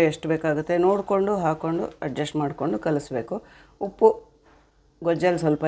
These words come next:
ಇರುತ್ತೆ, ಅನ್ನ ಕಲಿಸುವಾಗ ಎಕ್ಸ್ಟ್ರಾ ಉಪ್ಪು ಬೇಕೇ ಬೇಕಾಗುತ್ತೆ. So ಉಪ್ಪು ಹಾಕಿದ್ದೀನಿ. ಕಡಲೆಕಾಯಿ ಬೀಜನ ನಾನು ಸಪ್ರೇಟಾಗಿ ಹುರಿದಿಟ್ಕೊಂಡಿರ್ತೀನಿ.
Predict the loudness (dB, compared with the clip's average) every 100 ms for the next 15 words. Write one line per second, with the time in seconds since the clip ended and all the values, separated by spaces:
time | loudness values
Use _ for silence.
0 | 2 2 0 -2 2 4 4 2 0 0
1 | 0 2 2 0 0 2 2 0 0 0
2 | 0 -2 -2 -4 -6 -4 -4 -6 -8 -20
3 | -20 _ _ -20 -20 -20 -20 -20 -20 -20
4 | -20 -20 -20 -20 -20 -20 -20 -20 -6 -4
5 | -2 -2 -2 -2 -4 -2 -4 -6 -16 -20
6 | -20 -20 -20 -20 -20 -20 -20 -20 -20 -20
7 | -20 -20 -20 -20 -20 -20 -20 -20 -20 -20
8 | -20 -20 -20 _ -20 _ _ _ _ _
9 | _ -20 -20 -20 -20 -20 -2 2 6 4
10 | 6 4 4 4 4 2 2 2 0 0
11 | 2 0 0 0 2 4 4 4 4 4
12 | 4 4 2 2 -2 -2 -4 -4